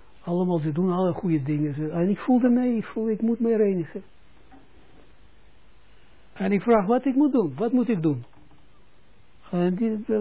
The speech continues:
die zegt, "Ga, ga maar Talmud leren." En ik probeer de Talmud leren en ik kijk, en, eh, natuurlijk alles, ook in Talmud is absoluut geestelijk.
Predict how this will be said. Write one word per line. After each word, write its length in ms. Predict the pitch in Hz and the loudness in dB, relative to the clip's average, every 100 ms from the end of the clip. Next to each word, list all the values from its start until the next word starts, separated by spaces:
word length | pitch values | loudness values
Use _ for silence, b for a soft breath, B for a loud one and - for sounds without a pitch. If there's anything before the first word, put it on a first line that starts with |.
| 208 | 0
die 140 | 196 190 | -2 -4
zegt, 320 | - 202 - | -2 -4 -2
"Ga, 140 | 208 | -6
ga 160 | 220 240 | -2 0
maar 120 | 247 | 0
Talmud 400 | 226 185 165 135 | 0 -4 -2 -6
leren." 360 | 135 135 135 - - - - - - - - - - - - - - - 175 156 220 - - - - | -10 -12 -16 -20 -20 -20 -20 -20 -20 -20 -20 -20 -20 -20 -20 -20 -20 -20 -18 -18 -18 -20 -20 -20 -12
En 200 | 165 165 | -6 -4
ik 80 | 214 | -4
probeer 340 | 233 190 220 | -2 0 0
de 120 | 208 | 0
Talmud 380 | 185 190 190 190 | -2 0 0 0
leren 320 | 185 185 185 | 0 0 0
en 60 | 180 | -2
ik 100 | 170 | -4
kijk, 260 | 180 170 - B B B - - | -4 -6 -8 B B B -20 -14
en, 200 | 175 160 | -12 -10
eh, 60 | 147 147 - - - - B B B B B B B B B B B B B B - - B B B | -14 -18 -20 -20 -20 -20 B B B B B B B B B B B B B B -20 -20 B B B
natuurlijk 540 | 151 - 240 233 220 - | -4 2 4 6 2 0
alles, 400 | 175 175 - 180 | -6 -6 -8 -8
ook 160 | 160 | -4
in 160 | 156 151 | -4 -4
Talmud 460 | 160 175 170 165 | -4 -4 -2 -2
is 140 | 160 143 | -4 -8
absoluut 520 | 151 - 139 147 143 | -10 -12 -10 -8 -10
geestelijk. 920 | - 151 143 - - - - - - | -10 -8 -8 -10 -18 -20 -20 -20 -20